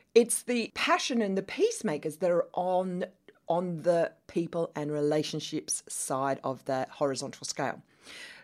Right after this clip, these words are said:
These two are definitely more people-oriented than task-oriented. It's about relationships, uh, and they will see the world as either favourable or supportive, and they have warmer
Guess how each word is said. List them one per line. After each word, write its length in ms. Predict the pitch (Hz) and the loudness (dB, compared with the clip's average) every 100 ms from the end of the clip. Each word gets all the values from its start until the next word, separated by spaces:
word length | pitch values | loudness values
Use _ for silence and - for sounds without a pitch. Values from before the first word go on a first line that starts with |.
| _ - | _ 6
These 300 | 175 220 214 | 12 12 10
two 220 | - 190 - | 6 6 8
are 320 | 156 151 - - 151 | 6 6 4 -2 10
definitely 380 | 214 202 175 | 10 10 2
more 120 | 160 151 | 2 0
people-oriented 720 | 160 151 151 147 156 151 151 | 0 -2 -2 0 -2 -4 -4
than 140 | 175 | -4
task-oriented. 760 | 196 247 220 - 143 127 - - - - - | 0 0 0 0 -2 -2 -6 -10 -18 -20 0
It's 160 | 190 180 | 0 2
about 240 | 202 190 | 6 6
relationships, 760 | 233 247 226 202 165 - - - - - - _ | 8 8 8 6 -4 -6 -6 -12 -16 -18 -20 _
uh, 100 | 165 | 0
and 160 | - 175 | 0 4
they 120 | 175 | 4
will 220 | 185 208 | 8 6
see 260 | 208 - 220 | 6 4 4
the 280 | 202 196 185 | 6 4 4
world 320 | 190 202 202 | 4 4 4
as 140 | 180 | 0
either 180 | 156 139 | -2 -2
favourable 800 | 147 - 214 214 208 202 202 202 - | -2 2 4 4 4 2 2 2 2
or 100 | 143 | -2
supportive, 640 | - - 170 175 165 160 - | -4 -4 0 2 2 0 -2
and 200 | 180 190 | -4 -2
they 60 | |
have 240 | 175 196 180 | 0 0 0
warmer 680 | 165 156 165 175 170 160 | -4 2 4 6 4 0